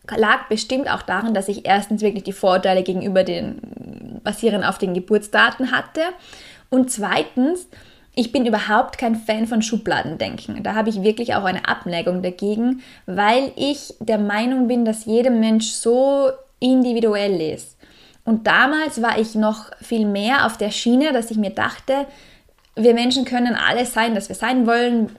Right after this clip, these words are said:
Wir müssen es quasi nur manifestieren, uns dahingegen polen von Glaubenssätzen und so weiter und dafür arbeiten und dann können wir alles tun, machen und sein.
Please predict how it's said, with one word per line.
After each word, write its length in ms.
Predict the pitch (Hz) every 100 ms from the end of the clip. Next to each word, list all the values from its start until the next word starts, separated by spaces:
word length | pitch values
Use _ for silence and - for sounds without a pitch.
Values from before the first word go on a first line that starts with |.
| -
Wir 180 | 208
müssen 340 | 214 226 226 214
es 160 | 202
quasi 300 | - 196 196
nur 440 | 202 208 202 190 -
manifestieren, 1000 | - - - 180 - 240 240 240 233 226
uns 220 | 190 190
dahingegen 1300 | 185 208 196 185 185 180 196 208 208 208 220 202 196
polen 380 | - 262 254 240
von 160 | 208
Glaubenssätzen 640 | 190 208 233 226 220 220 240
und 60 |
so 120 | 214 196
weiter 360 | 202 208 214
und 140 | 202 196
dafür 280 | 208 220
arbeiten 480 | 190 196 202 185 -
und 120 | 190
dann 160 | 190 202
können 260 | 214 214 202
wir 160 | -
alles 240 | 202 208 220
tun, 240 | 226 214
machen 300 | 196 - 202
und 140 | 196
sein. 480 | 202 190 190 175 -